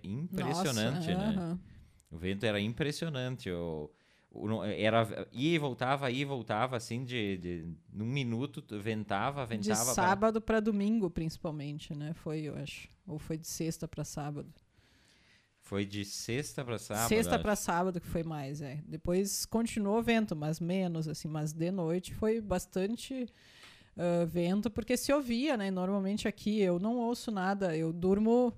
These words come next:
Speaker 2: bem, né? <laughs> Eu deito e durmo. Hum, difícil eu me acordar, mas eu realmente ouvi de manhã, assim, no meio de madrugada, ouvi barulhos, assim, porque o vento tava muito forte mesmo.
Speaker 1: Então,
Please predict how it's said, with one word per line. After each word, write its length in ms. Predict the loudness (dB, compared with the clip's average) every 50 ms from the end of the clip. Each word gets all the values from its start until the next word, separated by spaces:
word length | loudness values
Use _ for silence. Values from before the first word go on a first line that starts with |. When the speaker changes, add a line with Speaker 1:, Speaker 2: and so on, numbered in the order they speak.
| -6 0
Speaker 2:
bem, 340 | 4 6 6 6 6 4 2
né? 280 | 0 0 2 4 4 4 6 6 6 6
<laughs> 280 | 6 6 4 4 4 4
Eu 80 | 2
deito 420 | 6 8 8 8 8 8 6 4 2
e 60 | 2
durmo. 460 | 4 4 6 6 6 6 4 2 -2 -4 -6 -4 -6 -6 -6 -8 -8 -10 -12 -14 -10 -6
Hum, 320 | -4 -2 0 0 -2 -2 -2
difícil 460 | -2 -2 0 2 2 2 4 4 4
eu 40 | 4
me 80 | 4 4
acordar, 440 | 4 4 6 4 6 6 6 4 6 4
mas 260 | 4 2 2 2 4
eu 500 | 4 6 6 6 6 6 4 4 2 2 4
realmente 600 | 4 4 6 6 4 4 2 2 0 0 2 4 4
ouvi 360 | 4 4 2 2 2 2 4
de 160 | 4 4 4
manhã, 400 | 4 2 0 0 0 0 2 2
assim, 260 | 0 0 -2 -4 -4 -4
no 80 | -4
meio 240 | -2 -2 0 0 0
de 100 | 0 0
madrugada, 800 | 0 0 0 0 -2 -2 -2 -2 -2 -2 -2 -2 -2 -2 -2 -2
ouvi 380 | 0 2 2 2 2 2 2 4
barulhos, 600 | 4 4 6 6 6 6 6 6 4 4 2 2
assim, 400 | -2 -2 -4 -4 -4 -4 -6 -6 -8
porque 240 | -12 -10 -4 -4 -4
o 60 | -2
vento 260 | -2 -2 -4 -4 -4 -2
tava 260 | -2 0 0 0 0
muito 320 | 0 0 -2 -2 -4 -4
forte 440 | -6 -4 -2 -2 -2 -4 -6 -8 -8
mesmo. 340 | -8 -6 -8 -8 -10 -14 -18 _ _ _ _ _ -20 -20 -20 -20 -20 -20 -20 -20 _ _ _ _ _ _ _ _
Speaker 1:
Então, 720 | -8 -8 -8 -8 -8 -6 -4 -2 0 0 0 -2 -4 -6